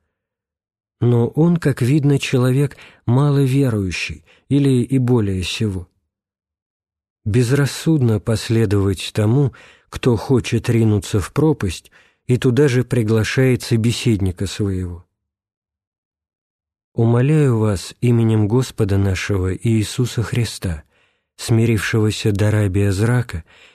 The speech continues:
и понесшего всякого рода оскорбления и бесчестия ради нашего спасения, понесите вы благорассудно ради своего спасения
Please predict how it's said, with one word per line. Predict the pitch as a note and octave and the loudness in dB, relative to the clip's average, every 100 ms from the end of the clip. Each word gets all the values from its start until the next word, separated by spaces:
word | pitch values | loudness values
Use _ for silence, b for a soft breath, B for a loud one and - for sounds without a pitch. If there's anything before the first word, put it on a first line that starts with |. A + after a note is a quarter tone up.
| b - | b -2
и | B2 A#2 | 2 2
понесшего | - A#2 B2 C#3 - - G#2+ G2+ | 0 2 2 0 -2 -2 0 0
всякого | F#2+ - C3 - A2+ A2 | -2 -4 -2 0 0 2
рода | A#2 A2+ | 0 0
оскорбления | A2 - - G#2+ G2 A#2 A#2+ A2+ A2 A2 | -2 -2 -4 -2 0 0 2 2 0 -2
и | - | -2
бесчестия | G#2 G#2 - - C3+ B2 - E2+ D2 b b b | -2 -2 -4 -2 -2 -2 -4 -10 -10 b b b
ради | A2 A2+ G#2 | -2 0 2
нашего | G#2+ A2 - G#2+ G2+ | 2 2 0 -2 -4
спасения, | - A#2+ A#2 - F#2+ E2 D#2 _ _ _ _ _ _ _ _ _ _ _ _ | -4 -6 -4 -4 -4 -4 -10 _ _ _ _ _ _ _ _ _ _ _ _
понесите | A#2+ B2 C3+ - - D#3+ - A#2+ | 0 2 2 0 -2 -2 0 -2
вы | G#2 A2 G2 F2 | 0 0 0 -2
благорассудно | G#2 G#2 G#2 G2 G#2+ G2+ - - C3+ G#2+ E2 - b b - | -2 0 0 0 0 -2 -4 -2 -2 -2 -6 -10 b b -4
ради | A#2 A#2+ G#2 | 0 0 0
своего | G#2 - G#2+ A2 G#2+ | -2 -2 0 0 0
спасения | G2+ - B2 A2+ - A2 F#2+ E2 - | -4 -4 -4 -4 -2 0 -2 -4 -12